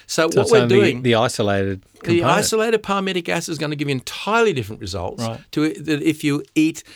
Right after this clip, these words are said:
Speaker 1: the full complement that exists in nature. And this is the whole point. When you look at some of these studies,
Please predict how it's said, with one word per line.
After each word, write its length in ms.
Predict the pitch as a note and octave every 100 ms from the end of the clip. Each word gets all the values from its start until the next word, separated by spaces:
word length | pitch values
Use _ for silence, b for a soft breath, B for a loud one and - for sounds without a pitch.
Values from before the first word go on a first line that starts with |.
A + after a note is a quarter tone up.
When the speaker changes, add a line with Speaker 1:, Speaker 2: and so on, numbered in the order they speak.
| B B
Speaker 1:
the 80 | D#3+
full 240 | - F3
complement 640 | E3 - F#3+ F#3+ F3 G2 F#2+
that 180 | - B2
exists 500 | C3+ A2 B2+ C3+ -
in 160 | C3 A#2
nature. 460 | B2+ E3+ - A2
And 100 | G2+
this 140 | C3+ E3+
is 100 | G3+
the 120 | D#3+
whole 200 | C3+ A#2+
point. 360 | G#2 G3+ F#3+ F#2+ B B B B B
When 260 | - D#3 G3+
you 100 | E3
look 140 | D#3+
at 80 | G#2
some 220 | - B2+
of 80 | A#2+
these 180 | G#2+ G2+
studies, 640 | - D3 E3 F#2+ - -